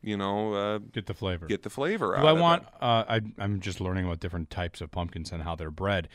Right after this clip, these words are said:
Speaker 2: Do I want a pie pumpkin for my flavor, but a carving pumpkin for my
Speaker 1: My
Speaker 2: fermenter?
Speaker 1: fermenter, you got it, exactly. And, and with the spices, too, l-, go reserved.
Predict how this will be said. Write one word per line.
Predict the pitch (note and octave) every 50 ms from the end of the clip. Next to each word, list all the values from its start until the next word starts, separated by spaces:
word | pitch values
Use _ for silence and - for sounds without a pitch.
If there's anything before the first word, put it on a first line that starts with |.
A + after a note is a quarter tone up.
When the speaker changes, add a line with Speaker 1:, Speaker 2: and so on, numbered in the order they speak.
| - - - - - -
Speaker 2:
Do | B2+ B2+
I | B2+
want | B2+ C3 C3 B2
a | A2+
pie | - C3+ C3+ C3+
pumpkin | C3 - C#3+ C3 A#2+ - - B2
for | G#2 -
my | B2 A#2 A2+ A2
flavor, | - B2+ A#2+ A#2 A#2 A2 A#2+ A#2+ A2+ - - -
but | F#2 F2+ A#2 A2
a | A2+ G#2+
carving | - - - A2 A2+ A2 B2 B2 A#2
pumpkin | - B2 A#2+ A2 - B2 A2
for | - A#2+
my | A#2 A2+ A2
Speaker 1:
My | A2 G#2 G#2
Speaker 2:
fermenter? | A#2 A#2 A2 G#2 G#2 G#2+ A2 - C3 C3
Speaker 1:
fermenter, | A#2+ G2
you | F#2+ G2 G2+ G2
got | G#2 G#2 A2 B2 A#2+
it, | G#2 G2 - -
exactly. | G2 G#2 F#2+ G2 G#2 G#2+ A2+ A#2+ A#2 - - F#2 F#2+ F#2+ F#2 - - - - -
And, | A2+ A#2+ A#2+ -
and | - B2+ B2+
with | C3 C#3 C3+ -
the | B2 -
spices, | - - - D3+ E3+ F3 - - A#2 A2+ -
too, | - - C#3+ C#3 C3 A#2 - - - - - _ - - - - - - _ _ _ -
l-, | G2+ A#2 A#2 - -
go | - C#3 C#3+ D3+
reserved. | C#3 C#3+ C3+ A2+ - B2 A#2 G2 - - - - -